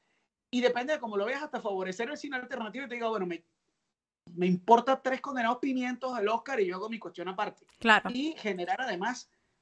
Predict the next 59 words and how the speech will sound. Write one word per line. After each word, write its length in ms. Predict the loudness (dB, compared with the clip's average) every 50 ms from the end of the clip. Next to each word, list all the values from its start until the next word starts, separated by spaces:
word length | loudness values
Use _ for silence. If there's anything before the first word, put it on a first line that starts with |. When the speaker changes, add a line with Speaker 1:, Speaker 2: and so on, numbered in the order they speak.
| _ _
Speaker 1:
una, 480 | -4 -2 0 0 0 0 -2 -6 -8 -8
eh, 640 | -8 -6 -6 -6 -6 -10 -12 -12 -14 -14 -16 -18 -8 _
no 100 | 2 2
sé, 160 | 4 4 2 2
es-, 200 | 2 0 0 -4 _ -4
esto 240 | -4 0 2 2
a 20 | 2
mí 100 | 2 0
inclusive 280 | -2 -4 -6 -6 -2 -2 0
me 80 | 2 2
parece 260 | 2 2 2 -2 -2
más 240 | -2 -2 -2 -4 -6 _ _ _ _ _ _ _ _
incitación 760 | -2 0 0 0 -2 -4 -4 -2 -2 -2 0 0 0 4 6 4
al 140 | 6 6
odio 420 | 6 6 6 4 4 -4 -8 -10 -8 -6 -6 -6 -6 -6 _ _
que 120 | -4 -4
el 100 | -2 -2
mismo 240 | -4 -6 -6 -8 -10
incitación 460 | -10 -10 -8 -8 -6 -4 -4 -4 -2
al 120 | -2 -2
odio, 420 | 0 2 0 0 0 -2 -4 -4 -4
eh, 260 | -4 -4 -4 -6 -8 -8
eh, 440 | -8 -8 -8 -8 -12 -14 -16 -16 -16 -18 _
formal 480 | _ 2 4 4 4 6 4 4 6 4
o 100 | 2 2
como 160 | 0 -6 -8
se 140 | -8 -8 -10
entiende 360 | -12 -4 -4 -4 -2 0 -2
hoy 120 | -2 -2 -2
en 80 | -4
día. 260 | -4 -4 -4 -6 -12 _ _ _ _ _ _ _
Porque 180 | -8 -4 -2
hay 80 | 0 2
un 60 | 2
montón 220 | 0 0 -2 -2 0
de 100 | 0 0
gente, 260 | 0 0 0 2 2
bueno, 200 | 2 2 0 -2
fíjate 260 | -4 -4 -4 -2 -2
lo 100 | -4 -4
que 100 | -4 -4
dice 160 | -6 -6 -2 -2
Dani, 180 | -2 -2 -2
"No, 160 | -6 -8 -8
chicos, 240 | -8 -10 -14 -14 -12
yo 40 | -8
no 60 | -6
voy 120 | -4 -2 -2
a 40 |
ver 80 | -2 -2
más 140 | -4 -6 -6
estos 200 | -8 -10 -6 -2
tarados, 540 | 0 0 0 0 -4 -6 -6 -8 -8 -10 -12 _ _ _ _
me 100 | -6 -4
parece 380 | 0 0 0 0 0 -2 -4 -6
no 80 | -6 -4
sé 180 | -6 -6 -6
qué". 280 | -4 -4 -4 -2 -2 -4
de-, 160 | -4 -6 -8